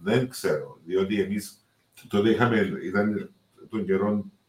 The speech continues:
της εκστρατείας του Κασουλίδη, εμείς είχαμε δύο ταμεία.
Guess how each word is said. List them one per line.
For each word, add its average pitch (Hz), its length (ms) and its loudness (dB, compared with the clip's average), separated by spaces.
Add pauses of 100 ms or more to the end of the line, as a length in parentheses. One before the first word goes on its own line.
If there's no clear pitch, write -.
(200)
της 98 200 -6
εκστρατείας 92 600 -2
του - 120 -14
Κασουλίδη, 85 500 0
εμείς 123 160 0
είχαμε 123 220 0
δύο 101 220 4
ταμεία. 69 380 -4